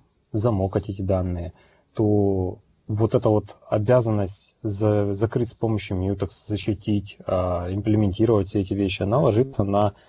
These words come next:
клиентский код, на моки и так далее, что опять-таки затрудняет нам, а,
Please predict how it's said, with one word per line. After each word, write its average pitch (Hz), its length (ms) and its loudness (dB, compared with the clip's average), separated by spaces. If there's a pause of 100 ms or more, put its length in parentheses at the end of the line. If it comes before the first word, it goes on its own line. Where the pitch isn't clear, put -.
(140)
клиентский 107 400 0
код, 120 240 2
на 90 220 -4
моки 107 380 -2
и 95 80 -4
так 98 200 -6
далее, 101 340 0
что 101 340 -4
опять-таки 110 460 -4
затрудняет 101 640 0
нам, 98 440 0
а, 95 420 -2